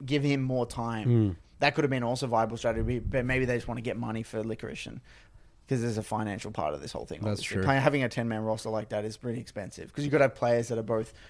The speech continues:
Speaker 1: insanely good rookies and great veterans, which is expensive 'cause everyone wants the rookies, right?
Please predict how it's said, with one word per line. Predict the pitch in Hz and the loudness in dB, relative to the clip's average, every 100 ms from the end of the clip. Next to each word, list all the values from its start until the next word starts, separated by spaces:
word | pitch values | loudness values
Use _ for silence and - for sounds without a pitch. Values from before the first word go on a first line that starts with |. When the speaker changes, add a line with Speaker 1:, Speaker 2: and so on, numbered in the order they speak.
| - - | -20 -8
Speaker 1:
insanely | 147 147 139 139 | 0 2 2 0
good | 131 | 0
rookies | 131 123 127 117 - | -2 -2 -2 -4 -4
and | 120 117 113 110 107 - - - - - - | -2 0 0 -2 -4 -8 -12 -20 -20 -20 -4
great | 135 123 | 2 2
veterans, | 120 117 107 107 110 | 2 2 0 -4 -6
which | 113 | -8
is | 110 107 | -8 -8
expensive | 117 - 120 110 101 - | -10 -6 -6 -4 -10 -6
'cause | 127 | -2
everyone | 135 127 127 | -2 0 -2
wants | 113 117 | -2 -4
the | 113 | -4
rookies, | 113 110 92 | -6 -6 -10
right? | 80 87 | -6 -6